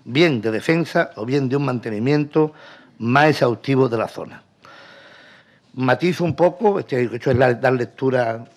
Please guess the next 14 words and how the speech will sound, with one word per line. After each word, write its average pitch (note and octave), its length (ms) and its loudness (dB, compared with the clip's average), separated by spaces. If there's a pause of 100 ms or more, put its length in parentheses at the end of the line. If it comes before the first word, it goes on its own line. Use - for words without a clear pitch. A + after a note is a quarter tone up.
(120)
a A2+ 80 -6
la A2 160 -2
moción A#2 400 -4
tal C#3 160 0
y A#2 40 -4
como C#3 200 -2
venía, D#3 420 0 (560)
y, F#3 300 -2 (480)
eh, C3 320 2
decir D3 440 -2
que C3 380 0 (440)
tal D#3 360 2
y D3 80 -8
como, C3+ 380 -6